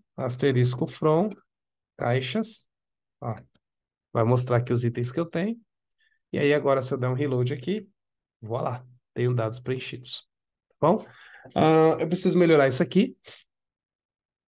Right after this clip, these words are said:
E preciso também formatar esse, esse item aqui, ó, que é os dados, tá? Então, olha lá que interessante, ó. Vou pegar o meu template inteiro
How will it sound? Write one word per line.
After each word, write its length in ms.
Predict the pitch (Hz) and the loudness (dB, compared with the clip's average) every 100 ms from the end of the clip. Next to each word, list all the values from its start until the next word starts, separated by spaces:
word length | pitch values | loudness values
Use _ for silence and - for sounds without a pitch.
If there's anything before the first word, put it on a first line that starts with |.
| _ _ _ - | _ _ _ -8
E 80 | 120 | -4
preciso 360 | 139 127 131 127 | -2 -4 -4 0
também 480 | 156 151 180 - - _ _ _ | 2 4 2 0 -16 _ _ _
formatar 720 | 147 151 165 127 139 160 - _ _ _ _ _ _ _ | -6 -4 -4 0 0 0 -6 _ _ _ _ _ _ _
esse, 640 | 123 127 139 127 120 113 - | -8 -8 -10 -8 -8 -8 -10
esse 320 | 113 - 135 | -10 -6 -4
item 240 | 123 131 | -2 -4
aqui, 240 | 127 - 127 | -6 -4 -6
ó, 120 | 120 - _ _ _ | -6 -12 _ _ _
que 60 | 117 | -8
é 40 | |
os 100 | 117 | -6
dados, 300 | 113 101 - | -6 -6 -4
tá? 300 | 147 190 - _ _ _ - _ | -2 -2 -6 _ _ _ -20 _
Então, 140 | 165 | 4
olha 160 | 202 214 | 8 8
lá 120 | 180 | 6
que 120 | - | 4
interessante, 600 | 151 160 156 - 123 123 | 2 4 2 0 -2 -2
ó. 220 | 131 120 - _ _ _ _ _ _ _ _ _ _ _ | -2 -4 -6 _ _ _ _ _ _ _ _ _ _ _
Vou 120 | 110 110 | -6 -4
pegar 380 | 113 104 117 | -4 0 0
o 20 | 147 | 2
meu 160 | 170 | 0
template 540 | 170 190 147 139 143 196 | 0 -2 -2 -4 -4 -8
inteiro 500 | 190 123 127 127 | -4 -2 -2 -4